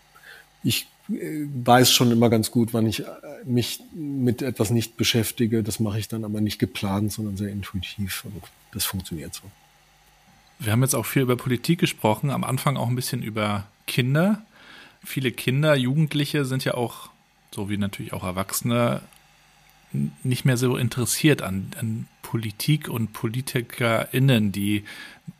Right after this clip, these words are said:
Speaker 2: andere Sprache sprechen, ja, also das Thema Politikverdrossenheit.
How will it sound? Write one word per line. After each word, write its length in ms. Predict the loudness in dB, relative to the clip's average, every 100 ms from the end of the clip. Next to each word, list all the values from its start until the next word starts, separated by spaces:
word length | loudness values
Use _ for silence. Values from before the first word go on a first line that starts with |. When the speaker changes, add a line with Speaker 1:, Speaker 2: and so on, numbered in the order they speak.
| -14 -4
Speaker 2:
andere 300 | -2 -2 -4
Sprache 480 | -4 2 4 4
sprechen, 400 | 0 -2 -4 -2
ja, 100 | -2
also 120 | 0 0
das 180 | -4
Thema 220 | -2 -2 -2
Politikverdrossenheit. 1300 | -4 -8 -8 -8 -8 -2 -2 0 -2 -4 -6 -10